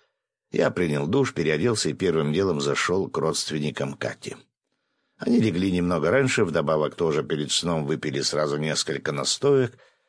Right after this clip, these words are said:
так что все уже давно проснулись и выглядели намного лучше, чем накануне. «Добрый день, Дмитрий Николаевич», Вскочили девчонки с дивана. «Мы готовы». Их отец кивком подтвердил заявление дочерей.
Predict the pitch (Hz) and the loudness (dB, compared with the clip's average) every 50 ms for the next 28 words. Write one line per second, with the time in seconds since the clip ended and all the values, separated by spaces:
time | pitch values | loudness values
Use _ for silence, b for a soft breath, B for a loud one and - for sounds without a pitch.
0 | b b b - - 165 160 - - - - 131 117 110 - - - 131 131 131 | b b b -6 -4 -2 -2 -2 -2 0 0 0 0 0 -2 0 2 2 2 2
1 | - - 110 113 98 104 107 92 95 87 80 80 82 - - - - - - - | 0 0 0 0 2 0 0 0 0 0 0 -2 -2 -2 -2 -2 -2 -2 0 0
2 | - 95 95 87 80 - - 107 110 90 92 95 95 98 98 90 90 90 92 92 | 0 0 0 0 -2 0 0 0 2 2 0 0 0 -2 -2 -2 -2 -2 0 0
3 | 85 87 85 80 80 80 82 80 82 87 82 82 78 76 - - 87 78 - 82 | 0 0 0 0 0 0 0 0 0 0 0 0 -2 -2 -4 -4 -2 -2 -2 -2
4 | 73 73 76 71 - 71 71 65 60 53 50 - - - _ _ _ _ _ _ | -2 -2 -2 -4 -2 -4 -4 -4 -4 -8 -8 -10 -14 -16 _ _ _ _ _ _
5 | _ _ _ _ _ _ - - 135 156 156 156 151 135 151 151 151 139 127 117 | _ _ _ _ _ _ -2 2 2 4 4 2 2 2 2 2 2 2 2 2
6 | 127 131 117 - 117 120 110 107 107 - 101 95 104 104 101 101 101 92 - - | 2 2 2 2 2 2 2 2 2 2 2 2 2 2 2 0 0 -2 -4 -6
7 | - - b b b b b b - - 95 90 - - 90 80 82 78 76 67 | -6 -8 b b b b b b -4 -2 -2 -2 0 0 0 0 0 0 0 -2
8 | 62 69 78 - - - - - - - - - - - - - 104 98 104 104 | -2 -4 -4 -4 -2 -2 -2 -2 -2 -4 -4 -4 -2 -2 0 0 2 2 2 2
9 | 104 104 101 98 95 _ _ _ _ _ - - 113 - - 117 104 - - 69 | 2 0 -2 -2 -6 _ _ _ _ _ -4 -2 0 2 2 0 -2 0 -2 -2
10 | 69 62 62 - - _ _ _ _ _ _ _ _ _ _ - - 80 85 80 | 0 0 -2 -6 -8 _ _ _ _ _ _ _ _ _ _ -6 -4 -4 -2 -2
11 | - 85 76 - - - 78 - - - 90 85 78 - - - - 76 78 78 | -2 0 -2 -2 -2 -2 -4 -4 -2 -2 -2 -2 -2 -4 -8 -8 -4 -2 -2 -2
12 | 69 67 82 117 107 87 73 71 67 65 73 78 76 80 71 64 - - - 58 | -2 0 -2 -2 0 0 0 -2 0 0 0 -2 -2 -2 -4 -4 -4 -4 -4 -4
13 | 55 50 50 - | -6 -8 -10 -14